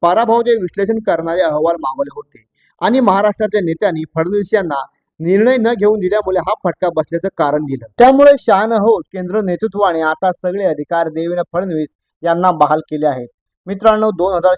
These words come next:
चोवीस आणि दोन हजार एकोणीसला विधानसभा असो किंवा लोकसभा असो,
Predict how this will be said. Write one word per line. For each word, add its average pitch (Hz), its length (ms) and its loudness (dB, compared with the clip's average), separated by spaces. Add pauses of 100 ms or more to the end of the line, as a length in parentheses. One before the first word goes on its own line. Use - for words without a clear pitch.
चोवीस 175 380 -4
आणि 160 200 -2
दोन 165 180 -4
हजार 165 200 0
एकोणीसला 160 560 -4
विधानसभा 202 680 0
असो 180 180 -6
किंवा 180 280 -4
लोकसभा 156 540 -2
असो, 151 220 -8